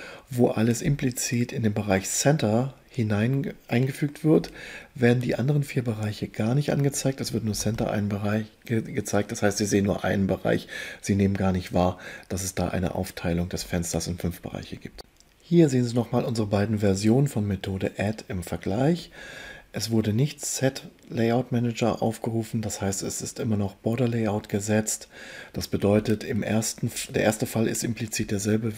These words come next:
wie der zweite Fall. In beiden Fällen wird die Komponente in den zentralen Bereich der Fensteraufteilung gesetzt. Man kann natürlich auch seine eigene Layout Manager Klasse implementieren, aber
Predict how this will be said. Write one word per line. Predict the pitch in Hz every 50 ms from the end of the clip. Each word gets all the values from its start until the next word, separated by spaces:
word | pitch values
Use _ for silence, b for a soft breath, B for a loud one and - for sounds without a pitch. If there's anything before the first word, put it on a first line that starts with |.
| -
wie | - 101 98 101 104
der | - - 92 -
zweite | - - - 107 123 - 147
Fall. | 131 - - - 156 156 160 165 165 B B B B B B B B
In | 107 101 95
beiden | 104 104 104 107 117 117
Fällen | - - - 101 101 101 101 110 110 B B B B B B B B B
wird | B 120 104 104 117 117 120 127 123 - - - - _ _ _ _ _ -
die | - 104
Komponente | - 98 98 98 98 95 98 101 104 107 107 - 107 104 107 110 B B B B B -
in | - 104 101
den | 101 98
zentralen | 98 - 98 92 - - 87 87 90 90 90 85
Bereich | 87 85 - - - - - - - -
der | - - - 87
Fensteraufteilung | - - - - - - - - - - - - - 87 87
gesetzt. | - - - 73 - - - - - - - _ _ _ - - _ _ _ _ _ _ _
Man | - 120 117 117 -
kann | - 151 160
natürlich | 160 139 113 - - 127 120 - -
auch | 127 120 -
seine | 117 104 98 101 -
eigene | - 113 123 123 104
Layout | 92 98 95 95 95 92 - -
Manager | 95 92 95 92 95 95
Klasse | - - - 95 87 - - 95
implementieren, | - - 92 85 - 92 92 95 92 - - - 104 98 95 92
aber | - - - 104 113 120 120 120 110 101 101 110 120